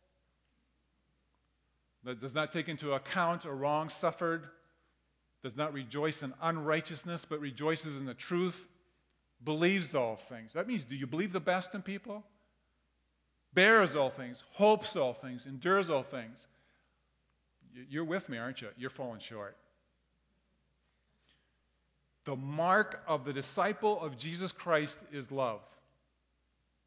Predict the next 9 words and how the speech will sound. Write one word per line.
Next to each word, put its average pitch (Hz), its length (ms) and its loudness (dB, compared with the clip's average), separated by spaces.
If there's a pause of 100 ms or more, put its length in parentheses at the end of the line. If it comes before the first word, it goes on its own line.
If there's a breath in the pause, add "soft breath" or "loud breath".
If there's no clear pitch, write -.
(2000)
This 170 180 -2
is 160 80 -8
the 160 80 -6
Message 156 460 -2
Bible, 135 500 2 (2250)
chapter 131 280 0
four, 147 520 -2 (1400)
First 139 260 -2
John. 117 320 -6